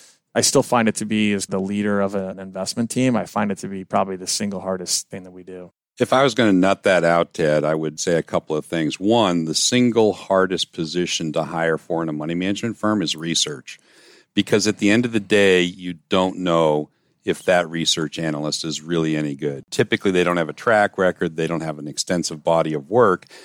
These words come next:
Speaker 2: And so I've found that our most successful hirings have been around people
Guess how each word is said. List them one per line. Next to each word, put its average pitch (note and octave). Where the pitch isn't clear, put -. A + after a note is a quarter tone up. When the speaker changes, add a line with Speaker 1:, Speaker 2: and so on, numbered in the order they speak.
Speaker 2:
And A#2
so A#2+
I've C3
found F#2+
that F2
our F2+
most F#2+
successful G#2+
hirings E2+
have E2+
been F#2+
around F2+
people F2